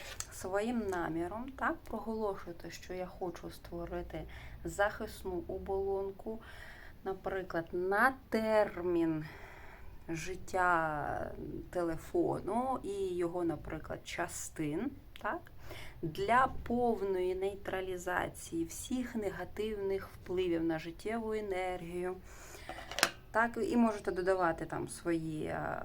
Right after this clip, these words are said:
варіанти, так. Можете додати таку фразу також, ем, при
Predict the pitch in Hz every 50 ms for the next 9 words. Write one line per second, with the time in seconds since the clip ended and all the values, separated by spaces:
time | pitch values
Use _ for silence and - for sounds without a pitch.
0 | - - 151 156 160 156 160 160 170 190 220 269 330 370 339 - - 339 311 -
1 | - 240 330 339 - - - - - - - - - - - 202 233 240 233 226
2 | 202 196 190 208 208 202 196 196 185 185 - - 196 190 180 175 - - - -
3 | - - - - - - 185 185 190 180 175 175 170 - 175 - - - 180 180
4 | 175 170 165 165 170 170 175 165 165 160 107 - - - - - - - - -
5 | - - - - - - - - 202 202 - 208 196 185